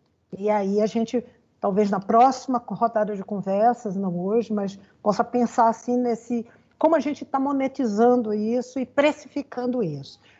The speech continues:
Mas eu achei muito interessante a sua colocação, Mário, sobre essa questão da, do aceite, é, em língua estrangeira, porque, pelo que eu sei, né, pela questão da, do direito, é, do direito comercial e do direito das relações de consumo,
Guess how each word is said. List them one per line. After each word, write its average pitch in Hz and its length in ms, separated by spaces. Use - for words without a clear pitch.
Mas 269 140
eu 320 60
achei 339 160
muito 359 140
interessante 226 460
a 196 40
sua 190 240
colocação, 185 680
Mário, 196 300
sobre 180 220
essa 185 160
questão 190 400
da, 175 320
do 196 140
aceite, 233 840
é, 180 520
em 226 180
língua 247 220
estrangeira, 196 1000
porque, 262 220
pelo 359 280
que - 160
eu 240 120
sei, 240 420
né, 208 220
pela 190 320
questão 185 720
da, 175 380
do 165 100
direito, 190 840
é, 175 220
do 180 160
direito 202 320
comercial 190 720
e 185 80
do 180 160
direito 196 360
das 175 200
relações 185 600
de 285 280
consumo, 196 920